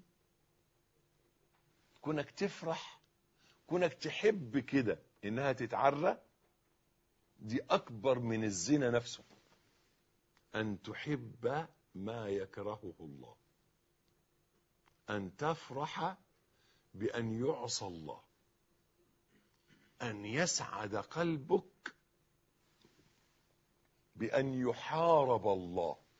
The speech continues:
هو ده الخطر. إذن لما هنقعد ونحلل المعصية، نحطها على الترابيزة كده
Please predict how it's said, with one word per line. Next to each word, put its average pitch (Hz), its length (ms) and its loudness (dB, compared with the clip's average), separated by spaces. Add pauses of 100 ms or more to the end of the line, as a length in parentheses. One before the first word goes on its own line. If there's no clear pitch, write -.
(4000)
هو 113 220 2
ده 95 120 -2
الخطر. 85 420 -8 (1300)
إذن 85 360 -4 (840)
لما 95 400 -4
هنقعد 165 420 2 (1160)
ونحلل 127 600 0
المعصية، 104 680 -2 (2500)
نحطها 120 300 4
على 110 100 6
الترابيزة 120 500 6
كده 156 320 2